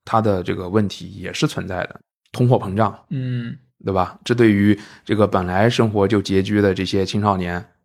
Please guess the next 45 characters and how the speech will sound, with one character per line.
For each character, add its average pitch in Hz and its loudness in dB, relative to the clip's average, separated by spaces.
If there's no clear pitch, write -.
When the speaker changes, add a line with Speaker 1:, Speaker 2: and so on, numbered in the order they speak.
Speaker 1:
他 101 0
们 101 0
的 95 0
这 92 -2
个 87 -2
压 101 0
力 110 0
变 113 4
得 98 0
更 101 0
大。 87 -4
还 - 0
有 110 6
一 101 2
个， 98 -2
警 101 -4
察 101 -4
在 120 4
反 117 2
恐 117 -2
战 104 2
争 110 0
和 98 -4
对 127 2
抗 113 2
数 135 0
次 104 0
社 120 2
会 113 2
运 117 0
动 117 0
的 98 -6
这 104 0
样 101 2
的 95 -4
过 110 2
程 95 -8
中 95 -8
变 127 0
得 104 -2
越 131 4
来 98 4
越 107 2
强 98 -4
硬， 113 2